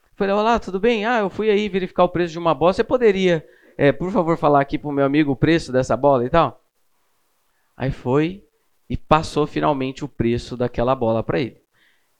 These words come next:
E ainda assim, parece que não, não, não moveu muito. Mas o que que eu utilizei ali pra convencer, pra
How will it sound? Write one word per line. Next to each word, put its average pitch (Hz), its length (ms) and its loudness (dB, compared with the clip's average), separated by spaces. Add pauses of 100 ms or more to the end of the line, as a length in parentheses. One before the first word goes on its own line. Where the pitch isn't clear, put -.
(120)
E 185 100 2
ainda 233 220 2
assim, 226 320 -4
parece 226 320 0
que 240 340 -6 (840)
não, 277 100 -10
não, 269 400 -14 (280)
não 180 60 -8
moveu 185 540 2
muito. 131 380 -6 (1200)
Mas 240 380 0 (440)
o 214 80 -4
que - 140 -6
que - 160 0
eu 330 80 4
utilizei 170 720 0
ali 160 220 -2
pra 156 200 -2
convencer, 151 1000 -4 (260)
pra 143 580 2